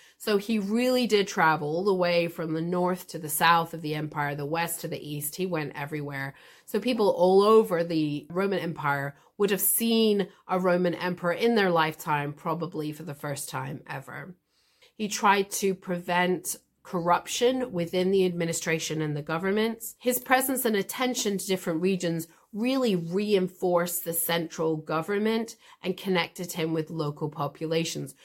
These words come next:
So it sort of built his power because he went and visited them and they were like, "Oh, the emperor came here to us? Wow."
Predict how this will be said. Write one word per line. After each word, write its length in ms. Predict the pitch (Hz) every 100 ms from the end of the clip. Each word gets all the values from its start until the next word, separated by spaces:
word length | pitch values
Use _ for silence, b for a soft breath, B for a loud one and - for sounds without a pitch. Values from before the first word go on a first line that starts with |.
| B -
So 160 | 247
it 60 | 262
sort 300 | 262 269 320
of 220 | - -
built 280 | 190 185 -
his 220 | 185 165
power 560 | - 165 165 151 143 -
because 320 | 160 196 185
he 120 | 196
went 340 | 180 175 175 -
and 140 | 160
visited 540 | 165 165 175 - 156
them 260 | 147 147 139
and 120 | 143
they 60 | 156
were 60 |
like, 220 | 151 147 -
"Oh, 420 | 466 440 - 214 _ _ -
the 140 | 175
emperor 260 | 220 269 180
came 260 | - 202
here 340 | 170 208 311 415
to 200 | - 214
us? 280 | 233 403 480
Wow." 760 | 339 349 381 381 196 160 160